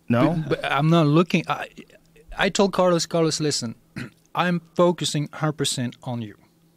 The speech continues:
Speaker 1: Right.
Speaker 2: There's no other athlete that I wanna
Speaker 1: But you
Speaker 2: train.
Speaker 1: have, like, a gym, right? I mean, you have this MoveNat, is this company, you have this
Speaker 2: We, we, we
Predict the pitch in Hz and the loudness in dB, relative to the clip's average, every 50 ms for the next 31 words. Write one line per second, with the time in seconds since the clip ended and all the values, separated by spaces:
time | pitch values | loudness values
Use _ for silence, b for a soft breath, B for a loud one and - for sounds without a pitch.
0 | _ - 117 113 104 92 143 143 139 139 151 156 160 160 160 151 131 139 135 139 | _ -2 -2 0 0 0 0 0 0 0 0 2 2 2 2 0 0 -2 0 0
1 | 139 135 131 127 139 135 - - 151 147 139 139 135 135 135 131 131 127 139 117 | 0 0 2 0 0 -2 -2 -2 -2 -2 -2 -2 -4 -4 -4 -2 -2 -2 -2 0
2 | - 214 196 196 196 190 160 160 143 131 123 110 98 95 98 110 135 143 131 101 | 2 2 4 4 2 2 2 0 0 0 -2 -4 -6 -6 -4 -4 -2 -2 -2 -2
3 | 82 76 80 87 92 107 120 135 123 - - 120 113 113 117 120 120 127 123 117 | -4 -6 -6 -4 -4 -2 -2 -4 -6 -6 -8 -6 -4 -4 -2 -2 -2 -2 -2 -2
4 | 110 117 107 - 120 123 135 139 135 120 117 120 123 120 120 120 120 - - 120 | -4 -6 -6 -4 -2 0 0 0 0 0 0 0 0 2 0 0 -2 -4 -6 -6
5 | 110 110 113 98 - - - 151 151 147 143 156 147 143 139 139 139 135 131 123 | -6 -6 -6 -8 -8 -6 -2 -2 -2 -2 -2 -2 0 0 0 2 2 2 2 2
6 | 117 113 110 104 101 113 110 196 208 196 - 190 190 170 180 196 202 190 170 165 | 2 0 0 -2 -2 0 2 2 2 0 0 -2 0 2 4 6 6 6 6 4
7 | 196 | 4